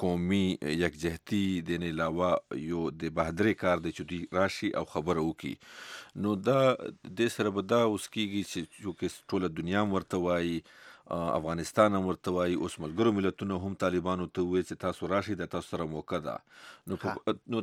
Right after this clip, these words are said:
Speaker 1: طالبانو به یو قسم فشار نور هم زیات شي، په دې چې اوسه پورې دوی هغه غږ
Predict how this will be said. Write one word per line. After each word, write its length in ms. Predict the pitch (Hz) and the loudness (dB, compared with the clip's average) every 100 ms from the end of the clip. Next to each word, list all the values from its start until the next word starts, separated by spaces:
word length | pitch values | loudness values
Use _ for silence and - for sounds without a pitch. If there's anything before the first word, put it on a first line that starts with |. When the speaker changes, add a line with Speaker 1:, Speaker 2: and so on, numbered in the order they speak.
| 110 | 2
Speaker 1:
طالبانو 440 | 113 110 131 127 110 | 2 6 6 4 2
به 100 | 113 | 0
یو 40 | 110 | 0
قسم 240 | - 107 - | -4 -4 -4
فشار 280 | 90 107 95 | 4 4 6
نور 180 | 98 104 117 | 4 2 2
هم 160 | 113 87 | 2 6
زیات 280 | 92 - - | 4 4 -4
شي، 120 | 80 | -6
په 80 | 90 | -2
دې 80 | 107 | 0
چې 60 | - | 4
اوسه 180 | 127 104 - | 2 2 0
پورې 160 | 104 90 | 0 2
دوی 100 | 101 104 - - - | 0 -2 -6 -4 -2
هغه 140 | 82 | 2
غږ 120 | 87 | 2